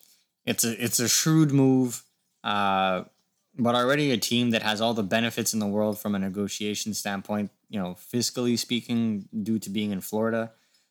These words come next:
And now they're taking full advantage of the cap, and they're pushing the extremities of the rules in order to be even more competitive than they are. Um, you know, Julien Brisebois, he, he definitely knows what he's doing, and I tip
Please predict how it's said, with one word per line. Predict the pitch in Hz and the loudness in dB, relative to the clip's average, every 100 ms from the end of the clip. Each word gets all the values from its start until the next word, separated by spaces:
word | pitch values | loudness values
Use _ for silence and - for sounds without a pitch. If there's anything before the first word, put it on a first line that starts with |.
| _ - | _ -6
And | 107 107 | -2 2
now | 107 113 117 | 2 2 2
they're | 110 | -2
taking | - 110 110 101 | 0 0 0 0
full | 113 107 | 0 0
advantage | 95 104 98 92 101 | 0 -2 -4 -6 -6
of | 87 | -8
the | |
cap, | - - 175 85 - _ _ _ - | -4 -2 0 -2 -6 _ _ _ -10
and | 98 98 95 98 | -6 -4 -2 -4
they're | 98 | -4
pushing | 92 110 - 107 98 | -6 -8 -6 -6 -6
the | 92 | -6
extremities | - - 107 104 98 92 | -8 -8 -6 -4 -6 -8
of | 87 | -12
the | 95 | -10
rules | 95 127 135 131 127 - - _ _ - | -4 -2 0 -2 -4 -8 -14 _ _ -8
in | 107 | -4
order | 104 101 | -2 -2
to | 95 - 104 98 | -4 -6 -4 -4
be | 90 101 | -4 -4
even | 104 110 90 92 | -4 -6 -6 -6
more | 101 131 | -2 -2
competitive | 127 127 120 127 120 120 117 | -2 -4 -2 -2 -2 -2 0
than | 117 | 2
they | 117 | 2
are. | 113 113 - - _ _ - | 0 -2 -4 -16 _ _ -2
Um, | 98 101 98 95 92 _ _ - | 2 2 0 -2 -2 _ _ -6
you | 117 | -2
know, | 101 98 | 0 -2
Julien | 95 113 120 123 104 | -2 0 0 0 0
Brisebois, | 113 101 117 110 107 101 - _ | 0 0 0 2 2 0 -6 _
he, | 110 | -8
he | 101 107 101 | -4 -4 -4
definitely | 98 107 - 104 101 | -2 -4 -4 -4 -4
knows | 101 95 | -4 -6
what | 92 | -8
he's | 90 | -8
doing, | 113 107 107 | -4 -2 -2
and | 98 | -4
I | 90 | -8
tip | 87 - | -10 -14